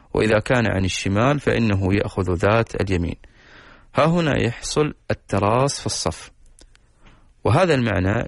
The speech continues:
يبقى موجودا مع وجود العلامات، بمعنى أنه إذا جاء وكان عن يمين الإمام فإنه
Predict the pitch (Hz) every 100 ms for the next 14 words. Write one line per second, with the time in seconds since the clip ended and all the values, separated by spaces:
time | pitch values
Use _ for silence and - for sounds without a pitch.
0 | - 156 170 147 123 101 95 98 104 123
1 | 139 107 92 90 107 127 131 95 95 90
2 | 85 - 120 131 90 95 104 104 101 107
3 | 101 95 117 151 - - _ - - 104
4 | - 120 104 92 95 92 98 117 95 -
5 | - 95 101 101 131 185 - _ - -
6 | - _ - 120 127 90 90 110 135